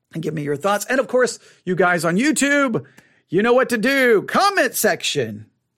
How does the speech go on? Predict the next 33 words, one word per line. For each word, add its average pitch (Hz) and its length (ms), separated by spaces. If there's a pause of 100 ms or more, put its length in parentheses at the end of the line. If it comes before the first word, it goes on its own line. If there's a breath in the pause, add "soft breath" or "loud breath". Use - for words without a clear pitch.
(120)
Hit 403 180
that 392 160
subscribe 302 540
button, 156 240
whatever 226 260
you're 180 80
supposed 156 360
to 151 60
say 139 160
on 135 140
YouTube. 139 380 (160 loud breath)
Clearly, 226 400
I'm 175 100
not 170 180
a 147 40
YouTuber, 143 520
but 175 240 (240 loud breath)
I 175 60
think, 240 180
I 196 120
think 247 180
in 202 80
every 220 260
YouTube 220 360
video, 165 160
you're 156 100
supposed - 220
to 180 60
say, 170 160 (200 loud breath)
"Hit - 280
that 208 280 (500 soft breath)
little 262 200
bell, 214 580